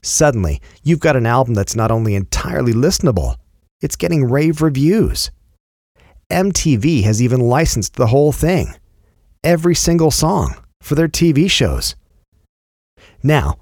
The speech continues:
your songs are on T V, you have a band, and you're playing the venues you always dreamed of playing. After a while, it seems momentum is slowing on achieving your musical goals.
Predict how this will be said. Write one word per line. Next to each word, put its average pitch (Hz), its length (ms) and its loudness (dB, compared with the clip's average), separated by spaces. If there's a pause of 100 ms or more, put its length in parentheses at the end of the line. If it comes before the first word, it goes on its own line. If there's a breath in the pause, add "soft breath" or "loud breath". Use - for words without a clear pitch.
your 135 160 2
songs 147 460 0
are 135 80 2
on 135 160 0
T 135 280 0
V, 135 360 0 (220)
you 131 140 2
have 139 120 2
a 135 60 2
band, 127 640 -2 (120)
and 135 140 -2
you're 151 80 2
playing 175 380 2
the 127 100 2
venues 113 480 0
you 139 160 0
always 147 400 4
dreamed 120 520 0
of 107 160 -4
playing. 135 440 0 (1400 soft breath)
After 170 340 0
a 117 80 4
while, 107 440 0
it 120 140 -2
seems 143 320 0
momentum 123 580 0
is 98 120 -2
slowing 127 560 0
on 101 100 0
achieving 120 460 -2
your 110 80 2
musical 123 420 0
goals. 117 560 0